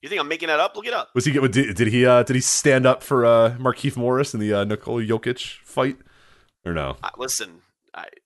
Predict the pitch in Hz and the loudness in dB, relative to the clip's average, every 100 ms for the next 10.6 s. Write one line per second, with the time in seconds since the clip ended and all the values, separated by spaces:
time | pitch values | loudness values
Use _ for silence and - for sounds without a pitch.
0 | - - _ _ _ _ _ _ - _ | -20 -20 _ _ _ _ _ _ -20 _
1 | _ _ _ - - - - 131 120 139 | _ _ _ -4 -2 -4 -8 -14 -6 -4
2 | 135 110 120 - _ - 117 120 110 104 | -2 -2 -4 -8 _ -16 -10 -10 -10 -16
3 | _ _ _ _ _ _ _ - 269 254 | _ _ _ _ _ _ _ 2 6 8
4 | 240 214 123 98 85 - 82 82 87 92 | 8 6 2 -2 -6 -4 -2 -2 0 2
5 | 90 90 143 147 - 170 151 139 131 - | 0 -2 -4 -6 -6 -4 -2 -2 -6 -10
6 | _ _ _ _ _ _ _ _ - _ | _ _ _ _ _ _ _ _ -20 _
7 | _ _ _ _ _ _ - 123 95 76 | _ _ _ _ _ _ -14 -12 -10 -10
8 | 69 71 69 - - 143 139 196 170 - | -10 -10 -8 -8 -4 -4 -2 -4 -4 -6
9 | - 170 - - 143 - 127 - - - | -6 -6 -10 -14 -14 -12 -14 -16 -16 -14
10 | - 110 - 95 - | -12 -12 -10 -10 -10